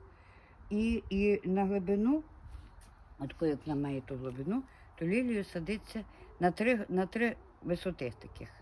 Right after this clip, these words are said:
глибина має бути. Тобто раз і ще раз. О, отако,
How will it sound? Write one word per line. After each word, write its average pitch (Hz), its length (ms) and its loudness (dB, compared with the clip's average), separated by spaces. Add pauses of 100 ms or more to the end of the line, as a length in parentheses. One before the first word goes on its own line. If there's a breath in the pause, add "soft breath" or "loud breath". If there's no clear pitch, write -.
(380)
глибина 131 420 -2
має 113 200 -4
бути. - 320 -12
Тобто 143 360 -2
раз 202 340 0 (360 loud breath)
і 160 80 -6
ще 147 240 0
раз. 117 140 -8 (160)
О, 131 120 -2 (340 loud breath)
отако, 175 480 0